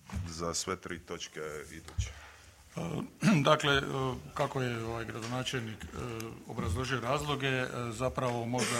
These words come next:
Speaker 2: ja ću više se, o-, orijentirati u ovom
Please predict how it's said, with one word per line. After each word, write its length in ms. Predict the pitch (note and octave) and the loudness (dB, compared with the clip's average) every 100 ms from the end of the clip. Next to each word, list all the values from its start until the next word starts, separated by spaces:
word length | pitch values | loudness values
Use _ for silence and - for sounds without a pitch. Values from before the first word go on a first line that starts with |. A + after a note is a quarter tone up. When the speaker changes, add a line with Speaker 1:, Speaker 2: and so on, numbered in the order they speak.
| A2+ | 0
Speaker 2:
ja 80 | B2+ | 0
ću 120 | B2 A#2+ | 0 0
više 220 | B2+ - | 2 2
se, 140 | B2 A#2+ | 2 0
o-, 200 | A#2 B2+ B2+ A#2 B2 - | -2 -2 -4 -4 -6 -6
orijentirati 640 | C3 A#2+ A2 B2 A#2 A2 | -4 -2 2 2 2 -2
u 100 | A2 | -4
ovom 360 | A2 A2 G#2 | -2 -2 -4